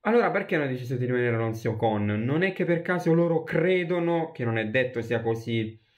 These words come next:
non è che per caso loro credono di avere un'auto molto performante? Non lo so, ragazzi, lo lascio decidere a voi.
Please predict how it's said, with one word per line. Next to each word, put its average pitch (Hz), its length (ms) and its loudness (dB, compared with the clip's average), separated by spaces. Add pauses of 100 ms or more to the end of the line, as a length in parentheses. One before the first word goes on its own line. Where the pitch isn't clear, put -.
(420)
non 165 160 0
è 202 60 2
che - 120 -2
per 160 160 2
caso 151 320 -2
loro 147 320 2
credono 147 800 -2
di 131 160 -4
avere 139 340 0
un'auto 139 400 0
molto 135 300 -2
performante? 139 1160 -2 (840)
Non 220 180 2
lo 165 80 2
so, 135 100 0
ragazzi, 117 400 0
lo 185 60 2
lascio 185 240 0
decidere 127 340 -2
a 117 40 0
voi. 104 540 -2